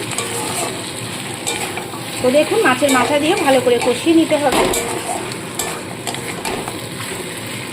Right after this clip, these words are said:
তো বন্ধুরা, দেখতেই পাচ্ছেন মাছের মাথা দিয়ে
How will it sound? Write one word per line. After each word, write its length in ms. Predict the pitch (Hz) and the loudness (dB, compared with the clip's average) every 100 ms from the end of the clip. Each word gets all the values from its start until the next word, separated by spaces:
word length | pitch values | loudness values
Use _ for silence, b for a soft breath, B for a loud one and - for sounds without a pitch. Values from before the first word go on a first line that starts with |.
| - - - - - - - - - - - - - - - - - - - | -10 -10 -10 -8 -8 -8 -10 -10 -10 -10 -10 -10 -10 -10 -10 -10 -10 -8 0
তো 100 | 277 | 2
বন্ধুরা, 320 | 269 302 330 349 | 6 6 6 6
দেখতেই 320 | 277 - 339 | 4 6 4
পাচ্ছেন 320 | 339 330 440 | 4 2 2
মাছের 320 | 381 - 311 285 | 2 4 4 4
মাথা 240 | 240 311 | 4 2
দিয়ে 180 | 294 | 4